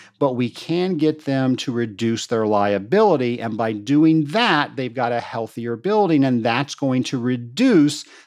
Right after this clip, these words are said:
the risk of somebody getting Legionnaire's disease. Another question asked, "Trace, how do you want the public to react when they hear that there is a Legionella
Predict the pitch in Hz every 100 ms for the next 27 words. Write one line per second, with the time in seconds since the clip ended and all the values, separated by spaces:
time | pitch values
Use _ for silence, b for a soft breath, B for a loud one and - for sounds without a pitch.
0 | - 156 135 117 117 - 110 - - 147
1 | 139 110 104 104 101 _ _ 117 104 104
2 | 92 92 95 87 87 - 73 - 73 65
3 | - - _ _ _ _ _ _ _ _
4 | 202 277 269 254 220 - 202 180 170 -
5 | - 214 - - 240 277 269 208 202 -
6 | 151 - 170 165 160 156 143 143 151 170
7 | 139 120 - 135 127 139 139 - 240 240
8 | 139 127 - 143 143 123 120 117 147 202
9 | 214 170 165